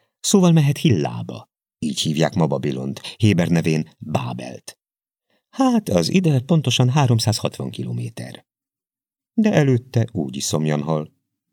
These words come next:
Harminc kilométeres távolságban itt, a táborban van az egyetlen kút. Háromszáz méter mélyre kellett fúrniuk, hogy végre találjanak egy vízzáró réteget. Aki innen gyalog elmegy,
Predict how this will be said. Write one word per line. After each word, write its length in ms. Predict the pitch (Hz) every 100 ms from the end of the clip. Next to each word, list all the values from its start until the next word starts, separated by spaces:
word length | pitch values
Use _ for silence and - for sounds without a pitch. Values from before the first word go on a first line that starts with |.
| _ _ _ _ _ _
Harminc 440 | - 98 135 131
kilométeres 640 | - 131 131 127 123 117 -
távolságban 720 | 120 104 98 - 101 80 76
itt, 460 | 101 139 - - - _
a 180 | - -
táborban 600 | 71 67 67 82 78 80
van 120 | 85
az 100 | 82
egyetlen 420 | 87 82 80 82
kút. 400 | 78 80 80 - _ _ _ _ _ _ _ _
Háromszáz 640 | - 80 76 76 - 78
méter 360 | 76 78 73 80
mélyre 260 | 80 78 80
kellett 300 | 82 78 76
fúrniuk, 500 | 85 76 76 76 -
hogy 120 | 78
végre 240 | 80 78
találjanak 500 | - 85 78 78 76
egy 100 | 80
vízzáró 580 | 73 69 67 69 67 69
réteget. 560 | 67 67 67 69 - _ _ _ _ _ _ _ _
Aki 360 | 165 180 135
innen 280 | 120 98 92
gyalog 280 | 127 147 117
elmegy, 440 | 117 104 98 90